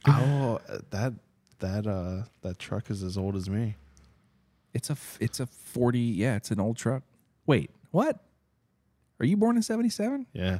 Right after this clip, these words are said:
Speaker 2: No
Speaker 1: I'm
Speaker 2: shit.
Speaker 1: old as dirt.
Speaker 2: Dirt.
Speaker 1: <laughs>
Speaker 2: I'm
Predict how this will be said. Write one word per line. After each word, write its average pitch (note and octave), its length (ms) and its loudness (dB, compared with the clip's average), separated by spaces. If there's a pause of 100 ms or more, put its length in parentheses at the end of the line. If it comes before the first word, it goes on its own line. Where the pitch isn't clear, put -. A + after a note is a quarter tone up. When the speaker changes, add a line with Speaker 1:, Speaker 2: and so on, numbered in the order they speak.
Speaker 2:
No F#3 80 -2
Speaker 1:
I'm G#2+ 60 -2
Speaker 2:
shit. G2+ 340 0
Speaker 1:
old G2 220 0
as F#2 120 -4
dirt. G2+ 400 -2 (280)
Speaker 2:
Dirt. G#2+ 320 4 (200)
Speaker 1:
<laughs> - 200 -12
Speaker 2:
I'm F#3 100 8